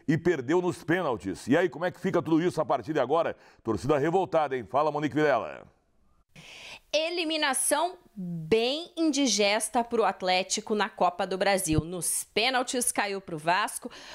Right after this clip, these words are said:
Speaker 2: um resultado que mexeu com os ânimos de todo mundo. Torcida, jogadores, comissão técnica e diretoria.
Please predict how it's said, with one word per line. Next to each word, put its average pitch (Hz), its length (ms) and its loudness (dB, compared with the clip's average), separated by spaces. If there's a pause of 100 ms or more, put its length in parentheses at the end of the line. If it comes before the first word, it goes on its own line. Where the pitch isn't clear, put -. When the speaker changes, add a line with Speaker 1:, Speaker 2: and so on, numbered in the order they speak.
(140)
Speaker 2:
um 403 240 4
resultado 277 680 0
que 285 100 -4
mexeu 247 360 2
com - 100 -2
os 202 140 2
ânimos 226 400 2
de 202 80 -4
todo 202 260 0
mundo. 147 260 -2
Torcida, 240 800 0 (240)
jogadores, 208 840 0
comissão 220 420 -2
técnica 190 560 -4 (540)
e 370 160 4
diretoria. 254 720 0